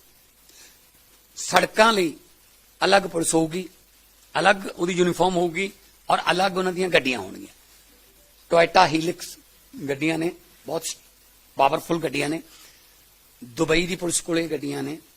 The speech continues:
ਸੋ ਉਹਨਾਂ ਗੱਡੀਆਂ ਦੇ ਵਿੱਚ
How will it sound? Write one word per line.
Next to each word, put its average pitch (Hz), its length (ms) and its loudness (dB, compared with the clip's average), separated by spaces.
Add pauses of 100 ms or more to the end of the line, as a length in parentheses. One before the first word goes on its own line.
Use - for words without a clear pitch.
(800)
ਸੋ 175 540 2
ਉਹਨਾਂ 202 420 2
ਗੱਡੀਆਂ 170 360 2
ਦੇ 196 100 2
ਵਿੱਚ 190 360 0